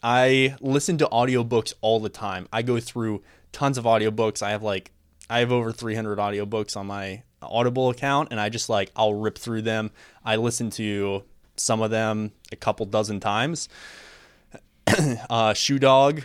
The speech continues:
by Phil Knight. If you have not listened to that, highly recommend it. My, probably my favorite book. And I've listened to that at least, I don't know, thirty times. But reading a physical book every single day is an amazing habit. And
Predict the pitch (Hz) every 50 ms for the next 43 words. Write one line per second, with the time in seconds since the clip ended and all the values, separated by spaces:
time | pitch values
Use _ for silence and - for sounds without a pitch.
0 | - - _ 123 117 117 110 - - 120 113 110 110 117 131 143 - - 113 -
1 | 113 110 110 104 113 104 101 101 104 95 - 120 113 110 113 120 123 127 - -
2 | - - 104 101 104 104 101 101 - 104 101 104 107 123 135 143 - _ - -
3 | 110 107 104 101 101 98 101 - - 107 110 113 107 107 98 92 - 104 98 98
4 | 92 104 107 113 123 123 - - - - - 104 101 98 107 117 113 - 120 107
5 | 101 104 98 98 98 78 95 98 98 95 - - - - - - - - 95 92
6 | 92 90 - - 90 90 87 90 - 92 - - - - - _ _ _ _ _
7 | - _ _ _ _ _ _ - _ _ _ - 131 135 127 120 123 135 147 190
8 | 208 170 - 185 165 147 139 147 123 139 131 123 - 131 131 135 139 - - 151
9 | 131 113 110 104 110 123 135 - 135 131 127 123 117 110 113 117 117 113 110 117
10 | 117 120 113 101 - 104 104 110 139 175 - - - - - - - - - _
11 | - 143 135 131 127 123 123 120 117 117 117 117